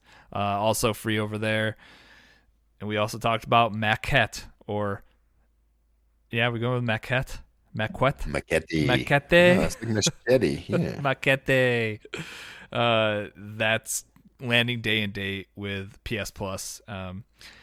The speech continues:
Speaker 1: and then if you happen to own a P S V R, Farpoint, uh, which is their,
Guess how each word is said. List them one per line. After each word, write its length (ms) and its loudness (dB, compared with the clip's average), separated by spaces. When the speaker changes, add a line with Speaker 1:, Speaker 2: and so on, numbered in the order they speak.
Speaker 1:
and 160 -6
then 180 -2
if 120 -8
you 100 -2
happen 400 0
to 120 0
own 240 -2
a 40 -4
P 200 -2
S 160 -2
V 220 -2
R, 580 0
Farpoint, 920 -4
uh, 220 -10
which 220 -8
is 120 -4
their, 200 -4